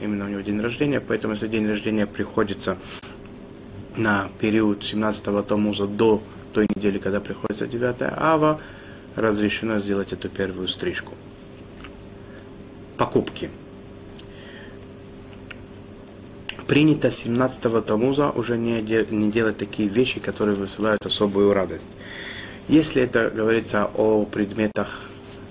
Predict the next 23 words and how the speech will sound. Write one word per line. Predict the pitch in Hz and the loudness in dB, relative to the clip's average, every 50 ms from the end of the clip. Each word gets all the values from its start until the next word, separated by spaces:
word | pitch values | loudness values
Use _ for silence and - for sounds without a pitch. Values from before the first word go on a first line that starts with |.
| - - - - | -16 -16 -14 -12
э, | 117 110 107 104 101 104 - - | -10 -8 -8 -8 -8 -8 -8 -6
обихода, | - 98 101 101 98 - - 107 101 101 101 101 98 | -6 -4 -2 -2 -4 -2 -2 -4 0 2 2 4 2
об | 98 95 101 | 2 2 0
одежде, | 98 98 - 107 110 107 101 98 95 | -2 0 4 4 4 4 4 0 -4
которые | - - 92 - 101 98 101 98 98 - - - - - - - - - - | -4 -4 -4 -2 0 2 2 2 0 -4 -10 -16 -16 -16 -16 -16 -14 -6 -2
не, | 101 101 110 123 131 127 127 127 123 | 2 4 6 6 6 6 6 4 4
не, | 123 120 120 117 | 2 2 0 0
не | - 107 120 127 | -2 -2 -2 0
благословляют | 120 113 107 104 104 98 - - 98 98 98 95 95 95 | 2 2 2 2 0 -2 -2 -2 2 2 2 2 0 -2
обычно | 95 101 98 - - 104 98 | -4 -2 -4 -2 -4 -2 -2
шейхияну, | - - 104 101 98 - - 104 101 98 95 92 92 95 98 - - - - - - - | -2 0 0 -2 -2 -2 -2 0 0 0 0 0 -2 -6 -10 -12 -16 -16 -16 -14 -10 -6
до-, | 98 98 101 101 101 | -2 0 0 0 2
до-, | 101 101 101 98 | 2 2 0 0
дожить | 98 104 110 101 - 107 95 | 2 0 0 0 0 0 -2
до | 98 98 | -2 -4
этого | 92 - 98 92 95 92 | -2 -2 -2 -2 -2 -2
времени, | 95 110 120 127 131 123 120 120 123 - - - - - - - - - | 0 0 0 0 0 0 -2 -2 -6 -8 -14 -16 -16 -16 -16 -12 -6 -2
обычные, | - 165 160 156 - - - 131 127 127 127 123 - - - - - - - - - - | 2 2 2 2 2 0 2 2 4 4 4 2 -2 -10 -14 -16 -14 -10 -10 -10 -8 -6
э, | - 113 107 104 101 101 98 95 95 104 | -4 -2 0 0 0 -2 -2 -2 -2 -2
рядовые | 104 104 101 98 95 101 104 101 101 101 98 92 | -2 0 -2 -2 0 2 2 2 4 2 0 -2
покупки, | - - 98 - - 117 107 - - - 104 101 101 - - | -2 -6 -8 -4 -2 -4 -4 -4 -2 -2 0 -2 -2 -2 -4
типа, | - - - - 101 98 95 92 92 - - - - - - - - - - - - | -6 -6 -2 0 0 2 2 0 -4 -8 -14 -16 -16 -14 -14 -14 -14 -14 -16 -12 -8
э, | 95 98 95 | -6 -6 -6